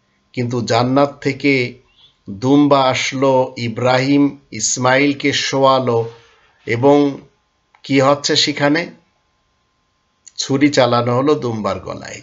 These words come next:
তো এই যে ফ্যাব্রিকেটেড রিওয়ায়াতগুলি, এই সব শিক্ষা দেওয়া হয় ধর্মশালাতে, এই সব শিক্ষা দেওয়া হয় জেনারেল লাইনের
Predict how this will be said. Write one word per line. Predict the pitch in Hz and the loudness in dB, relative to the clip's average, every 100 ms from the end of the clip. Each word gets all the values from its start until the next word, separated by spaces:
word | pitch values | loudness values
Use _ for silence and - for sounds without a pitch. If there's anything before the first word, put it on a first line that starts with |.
| - | -12
তো | 117 | -8
এই | 113 151 | -2 -2
যে | 175 214 | -2 -6
ফ্যাব্রিকেটেড | 214 - 123 110 - - 180 185 180 - - 117 104 | -4 -2 -2 -2 -6 -6 -4 -4 -6 -8 -18 -10 -6
রিওয়ায়াতগুলি, | 107 131 151 139 107 90 78 - _ _ _ _ _ _ _ - | -2 2 2 2 -2 -12 -14 -20 _ _ _ _ _ _ _ -2
এই | 139 190 | 0 0
সব | - 170 160 | 0 0 -2
শিক্ষা | - 147 - 147 | -4 -6 -4 -4
দেওয়া | 127 123 120 | 0 0 0
হয় | 113 127 - - _ _ _ - | 0 -2 -4 -8 _ _ _ -16
ধর্মশালাতে, | 95 113 113 104 - 92 92 - 95 - _ _ _ _ | -4 -4 -2 -6 -6 -8 -12 -16 -18 -20 _ _ _ _
এই | 135 147 | -4 -2
সব | 143 156 | 0 -2
শিক্ষা | - 147 - 131 | -2 -8 -4 -4
দেওয়া | 120 123 120 | -2 0 0
হয় | 117 165 190 - - _ - | -2 -4 -8 -20 -20 _ -12
জেনারেল | 110 120 123 123 120 | -4 0 0 0 -2
লাইনের | 117 110 107 107 - | -2 -2 0 -4 -6